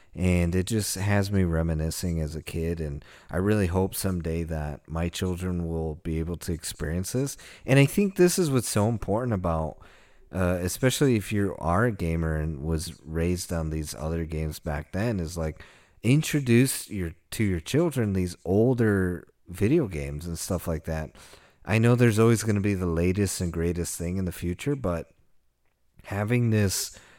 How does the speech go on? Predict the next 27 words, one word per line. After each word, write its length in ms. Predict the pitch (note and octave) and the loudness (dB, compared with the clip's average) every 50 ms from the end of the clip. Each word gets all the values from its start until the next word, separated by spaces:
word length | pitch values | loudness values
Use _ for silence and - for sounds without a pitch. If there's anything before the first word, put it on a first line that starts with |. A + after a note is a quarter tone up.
| _ _ _ _ _ - | _ _ _ _ _ -4
experience, 800 | F#2 F#2+ - - - - - F2+ E2+ F2 F#2+ G#2+ A#2+ B2+ - | -4 -2 -2 -2 -6 -2 0 2 2 4 4 2 2 0 0
I 100 | A2 F#2+ | 0 -2
think, 240 | F2+ - G#2 F#2+ F2+ | 0 0 -2 -2 -2
is 120 | F#2 E2+ E2+ | -2 -4 -2
very 260 | E2+ D#2 D#2 E2+ F2 | -2 0 0 0 0
important 540 | E2+ E2 - - E2+ E2+ F#2 G#2+ B2 B2+ A#2 | 0 -2 -4 -4 -6 -4 -4 -4 -4 -2 -2
because 360 | A#2+ G#2+ - - A#2+ A2 A#2+ | -2 -2 0 0 0 2 2
you 60 | B2 | 0
get 160 | B2 C#3+ C#3 - | 0 0 0 0
to 80 | C#3 | -2
bond 420 | A2+ - F#2+ F#2 G2+ A#2 B2 A#2+ A#2 | -2 0 0 0 0 0 0 -2 -2
with 220 | A2 G#2 - - | -2 -2 -2 -2
your 100 | G2+ F2+ | -4 -4
friends 440 | - - F#2+ G2 G#2+ A#2+ B2+ A#2 G#2+ | -2 0 0 0 2 0 0 -2 -2
and 300 | F#2 E2 D#2+ D#2 - - - - - - - - | -2 -2 -2 -4 -6 -8 -14 -20 -20 -20 -10 -4
in, 320 | F#2+ F#2+ F2+ F2 F2 E2+ - _ _ - | 0 0 2 2 0 -2 -6 _ _ -4
in, 280 | G2 F#2+ F#2 F2+ F2+ - | -2 -2 -2 -2 -4 -2
in 180 | E2+ F2+ E2+ | 0 0 2
a 60 | E2 D#2+ | 2 0
way 360 | E2 E2 E2+ F2+ G2+ A2 A2 | 0 2 2 2 2 2 0
that 480 | G2+ F#2+ F2+ F2 D#2+ D#2+ D#2 D#2 C#2+ B1+ | 0 0 0 0 2 0 0 -2 -4 -4
isn't 440 | E2+ F2+ F2 F2 F#2+ F#2+ F2+ D#2+ D#2+ | -4 -2 -2 -2 -2 -4 -2 -2 0
really 280 | F2 F2+ F#2 F#2 F2+ | 2 2 2 2 0
too 300 | - - - - F#2+ F#2 | -2 -4 -4 -2 -2 -2
harmful, 540 | F2 F#2 D#2 D#2 G2 A#2 A2 - - G1+ A#1 | -2 -2 -2 -2 -2 -2 -4 -6 -10 -10 -8
right? 240 | C2 D2+ E2+ E2+ D2 | -6 -6 -6 -6 -6
Like, 320 | D#2 D#2 D#2 - - - | -6 -8 -8 -10 -16 -20